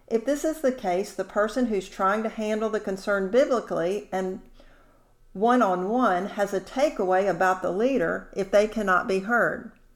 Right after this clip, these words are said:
And usually it's a negative takeaway. The message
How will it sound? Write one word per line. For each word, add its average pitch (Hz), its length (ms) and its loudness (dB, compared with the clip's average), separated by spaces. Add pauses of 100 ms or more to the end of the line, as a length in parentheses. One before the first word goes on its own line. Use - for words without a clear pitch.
(460)
And 247 220 2
usually 254 400 0
it's 214 260 -4
a 240 60 2
negative 208 500 0
takeaway. 156 680 -6 (1300)
The 185 160 2
message 226 760 -2